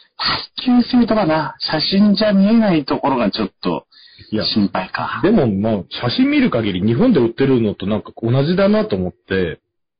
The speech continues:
Speaker 1: あー。
Speaker 2: でも、もし自分が業者だったらですよ。
Speaker 1: うん。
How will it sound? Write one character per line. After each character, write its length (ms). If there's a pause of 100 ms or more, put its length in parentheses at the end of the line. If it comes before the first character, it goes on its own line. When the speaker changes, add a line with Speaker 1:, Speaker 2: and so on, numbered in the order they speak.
Speaker 1:
あ 580
ー。 20
Speaker 2:
で 80
も、 80
も 180
し 120
自 160
分 180
が 100
業 200
者 100
だ 100
っ 60
た 100
ら 80
で 120
す 100
よ。 180 (540)
Speaker 1:
う 60
ん。 240